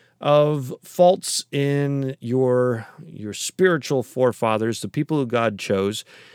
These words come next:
which, if you need a spiritual takeaway, know this. It, it actually goes back to what we already read from Eugene Peterson. I'll just quote it again as we close out here, actually. God, it turns out,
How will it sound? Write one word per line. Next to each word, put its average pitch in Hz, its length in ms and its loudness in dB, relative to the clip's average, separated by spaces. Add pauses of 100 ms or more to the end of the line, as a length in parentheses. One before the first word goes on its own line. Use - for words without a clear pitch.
(120)
which, - 440 2
if 165 200 -2
you 185 100 2
need 170 140 4
a 143 60 0
spiritual 135 440 -2
takeaway, 110 680 -2 (360)
know 190 240 2
this. - 580 -2
It, 147 240 -4 (220)
it 135 120 0
actually 160 280 0
goes 151 180 2
back 143 260 2
to 127 60 -6
what 135 140 0
we 139 140 2
already 135 560 2 (100)
read 131 420 4
from 120 160 -2
Eugene 123 460 0
Peterson. 127 720 -2 (220)
I'll 135 140 -8
just - 180 -10
quote 151 200 0
it 123 60 -2
again 117 240 2
as 95 200 -2
we 98 80 -8
close 107 280 -4
out 104 220 -4
here, 87 160 -8
actually. 90 420 -10 (800)
God, 131 580 2 (100)
it 127 160 -6
turns 123 340 -2
out, 110 320 2